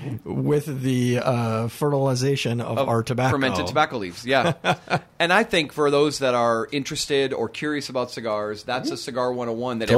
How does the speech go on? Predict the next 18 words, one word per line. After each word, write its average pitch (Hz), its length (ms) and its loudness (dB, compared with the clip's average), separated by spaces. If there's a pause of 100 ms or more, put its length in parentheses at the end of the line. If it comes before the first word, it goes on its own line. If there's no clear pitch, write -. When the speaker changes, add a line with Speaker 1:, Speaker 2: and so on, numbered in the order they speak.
(120)
Speaker 2:
everybody 120 140 2
has 110 240 -4
to 131 80 -10
get 110 160 -10
taught 123 320 -4
by 101 100 -6
somebody. 92 520 -10 (480)
It 160 120 0
isn't 180 160 0
something 160 260 0
you're 143 120 0
just 135 180 -4
gonna 131 180 -2
know. 135 280 2
You 117 100 0
think, 117 320 -8
"Well, 110 100 -14
shoot, - 380 -6